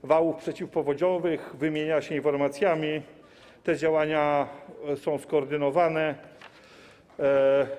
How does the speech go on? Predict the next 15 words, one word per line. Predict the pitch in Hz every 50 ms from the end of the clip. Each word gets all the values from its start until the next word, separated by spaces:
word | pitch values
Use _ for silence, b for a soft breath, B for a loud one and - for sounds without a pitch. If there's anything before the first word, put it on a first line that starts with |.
| - - -
chciałbym | - - - 175 165 170 170 147
także | 165 170 156 147 165 165
podkreślić, | 170 165 156 - - 170 180 175 - - - 147
że | 127 147 160
rząd | 135 160 165 160 143
dysponuje | 147 143 - - - 156 151 151 156 151 156 151 147
tak | 143 147 135
zwaną | 123 135 151 147 143 151 147 143
rezerwą | 147 143 143 175 165 151 151 160 156 143
klęskową. | 165 165 151 139 - - 170 160 139 135 143 139 131 - - - B B B B B B B B B B B B B B _
W | 135
momencie, | 135 143 139 143 160 156 156 - 165
gdyby | 143 139 151 156 147 143 151 147
trzeba | 143 - - 170 160 156 151
było, | 135 135 156 151 147 147 147 147 147 139 - - -